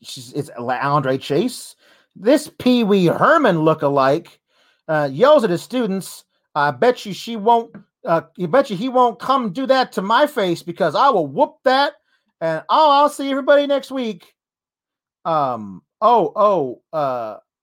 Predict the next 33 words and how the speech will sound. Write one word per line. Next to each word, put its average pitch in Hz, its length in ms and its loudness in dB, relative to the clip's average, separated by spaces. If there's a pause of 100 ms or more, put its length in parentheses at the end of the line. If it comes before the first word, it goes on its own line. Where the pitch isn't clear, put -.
(120)
oh, 160 160 -4
she 143 180 -10
talks 170 280 -2
about 165 200 0
how 160 120 -2
Cora 156 420 -2
Jade 147 320 -4
and 139 120 -8
Trey 151 180 -8
Baxter 135 300 -6
kissed - 280 -16
in 151 40 -10
the 139 60 -6
locker 120 260 -4
room, 110 300 -8 (400)
but, 131 380 2 (200)
um, 113 400 -4
if 139 200 -8
she, 135 200 -12 (120)
if 127 80 -10
Jade 175 180 -4
wants 170 220 -4
a 139 60 -6
real 202 300 -4
man, 127 460 -4 (280)
she'll - 220 -8
get 165 160 0
herself 165 400 2
one 151 200 -2
that 135 100 -10
looks 151 220 -6
like 123 200 -6
this, 160 460 -4